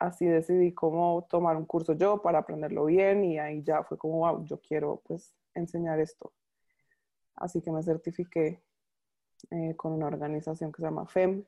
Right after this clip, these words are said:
que es Fertility Education and Medical Management, em, para también pues llevar este conocimiento como a más personas.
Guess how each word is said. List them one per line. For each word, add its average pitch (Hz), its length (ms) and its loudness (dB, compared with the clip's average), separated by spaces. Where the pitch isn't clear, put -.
que 175 100 -4
es 160 140 -6
Fertility 165 560 0
Education 165 600 -2
and 170 120 -4
Medical 165 360 -4
Management, 185 640 -2
em, 160 760 -4
para 156 220 2
también 156 340 0
pues 156 180 0
llevar 165 200 2
este - 180 -8
conocimiento 160 600 -4
como 160 200 0
a 160 60 2
más 160 240 -4
personas. 165 840 -4